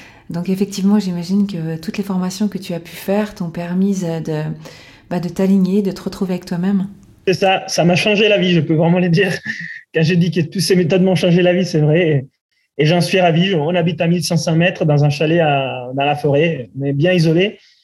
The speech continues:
Speaker 2: Certes, il y a d'autres challenges et d'autres défis, mais comme on fait du jeûne, si on est bloqué par la neige, ben, ça va.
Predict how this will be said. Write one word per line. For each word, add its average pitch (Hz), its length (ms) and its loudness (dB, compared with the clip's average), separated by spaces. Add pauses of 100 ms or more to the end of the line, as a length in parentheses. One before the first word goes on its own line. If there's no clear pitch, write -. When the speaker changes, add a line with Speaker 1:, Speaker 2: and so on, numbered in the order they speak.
(240)
Speaker 2:
Certes, 196 400 -2
il 165 80 4
y 156 60 4
a 156 40 4
d'autres 165 220 2
challenges 185 380 4
et 165 40 4
d'autres 147 180 4
défis, 185 440 0 (340)
mais 151 500 4
comme 202 180 2
on 190 80 4
fait 196 140 2
du 180 140 6
jeûne, 190 360 4
si 151 140 -2
on 165 80 4
est 165 80 4
bloqué 165 360 4
par 151 180 2
la 156 120 4
neige, 175 420 4
ben, 143 300 2
ça 143 140 0
va. 143 260 0